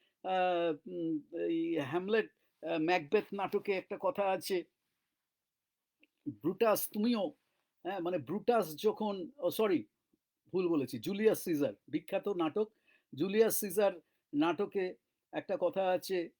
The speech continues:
"You too, Brutus", মানে ব্রুটাস ছিল জুলিয়াস সিজারের বন্ধু। সেও যখন সেই জুলিয়াস সিজারের চক্রান্তকারীদের সঙ্গে যুক্ত হয়ে তাকে হত্যা করলো, হত্যার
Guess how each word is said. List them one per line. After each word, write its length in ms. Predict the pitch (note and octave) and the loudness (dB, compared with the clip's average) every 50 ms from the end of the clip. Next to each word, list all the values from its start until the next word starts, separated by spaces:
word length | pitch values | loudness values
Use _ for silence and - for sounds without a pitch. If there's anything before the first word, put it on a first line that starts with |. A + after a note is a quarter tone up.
| _ _ - | _ _ -2
"You 160 | G#3 A3+ B3+ | 0 2 2
too, 380 | A#3 - - - B3+ B3 A3+ D#3+ | 2 0 -2 -2 0 0 0 0
Brutus", 380 | C#3+ A#3+ G3 B3 A3+ G3 - - - - - - _ _ _ _ _ _ - | -2 2 4 4 4 4 4 2 -2 -4 -6 -8 _ _ _ _ _ _ -4
মানে 180 | F4 F#4 B3+ | -2 0 0
ব্রুটাস 520 | D3+ B2 E3+ A3 A3 - B3 B3 A3+ - - | 0 0 -2 -2 0 2 2 2 2 0 -2
ছিল 280 | - A#3 A3+ A3 G#3+ | -2 2 6 6 6
জুলিয়াস 440 | - D3 G3+ F#3+ G3+ G#3+ G#3+ F#3 - | 6 4 0 0 2 2 2 2 0
সিজারের 380 | - G#3+ F3+ F#3+ G#3 G3 G3 E3 | -4 -4 -2 -2 -2 -2 -2 -4
বন্ধু। 420 | C#3 E3 F3+ F#3 D#3+ F#3+ F3+ F3 - _ _ _ _ _ _ | -4 -4 -4 -4 -4 -4 -4 -4 -6 _ _ _ _ _ _
সেও 360 | - - - A3 A3+ B3 A#3+ | -8 0 6 8 8 8 8
যখন 420 | - A#3 A3+ - A3+ A#3 A3 G#3 F#3+ - _ _ _ _ _ _ _ | 8 6 4 4 2 0 0 -2 -6 -10 _ _ _ _ _ _ _
সেই 360 | - - G#3+ G#3 G3+ G#3 E3+ | -8 0 2 4 4 4 2
জুলিয়াস 440 | C#3+ F#3+ F3+ F#3+ G3+ G3+ F#3+ - - | -2 -4 0 2 2 2 2 0 -4
সিজারের 360 | G#3 F3 E3 G3+ F3+ F#3+ F3+ | -6 -6 -4 -4 -4 -4 -4
চক্রান্তকারীদের 1000 | - - F#3+ F3+ - - G3 F#3 E3+ - G3+ - - F#3+ F3+ F3+ E3+ F#3 F3+ F3+ - - _ _ _ _ _ | -2 -2 -2 -2 0 -2 -4 -4 -2 -4 -4 -4 -2 0 0 0 0 -2 -2 -4 -6 -10 _ _ _ _ _
সঙ্গে 320 | - - F3 F3+ F#3+ F3+ D3+ | -8 -4 -4 0 0 0 0
যুক্ত 300 | C3+ F3 F3 - - F#3 | 0 -2 -6 -4 -2 -2
হয়ে 220 | D#3+ F3 F#3+ F3 | 0 0 0 -2
তাকে 500 | D3 - E3 D#3 - F3+ E3+ E3+ D3+ D3+ - _ _ _ _ _ - | -2 -2 -4 -4 -2 0 0 2 0 0 -4 _ _ _ _ _ -4
হত্যা 220 | D#3 D#3 - A3+ | -2 0 2 2
করলো, 380 | G#3+ G#3+ G3+ F3+ E3 D#3+ D#3 - - _ _ _ _ _ _ _ - | 2 2 2 2 2 2 0 -2 -6 _ _ _ _ _ _ _ -4
হত্যার 340 | D#3+ - - G3 F#3 F3+ | -4 -2 -2 0 0 0